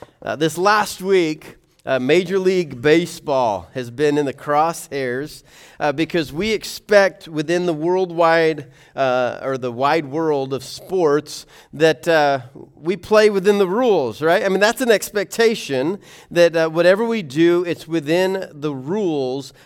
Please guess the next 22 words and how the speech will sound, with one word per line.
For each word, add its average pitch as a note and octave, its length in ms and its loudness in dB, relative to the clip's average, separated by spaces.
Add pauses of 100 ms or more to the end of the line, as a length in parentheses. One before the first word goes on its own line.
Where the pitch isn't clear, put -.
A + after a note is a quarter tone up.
of C#3 220 -4
the D3+ 80 -8
game. C3+ 560 -4 (420)
And E3+ 140 0
of D3+ 180 -4
course, F#3+ 720 0 (180)
uh, E3+ 140 0
there's E3 360 -2
been F3+ 220 -2
a F3+ 120 -2
big D#3+ 260 -6
scandal E3+ 720 -2
between E3 480 -4
the D3 100 -2
Red D#3 280 -2
Sox D#3+ 480 -4
and C#3+ 200 -4
the C3+ 280 -6 (840)
Astros, F#3 580 -12
is B2+ 60 -14
that C3+ 80 -8
right? C#3+ 240 -6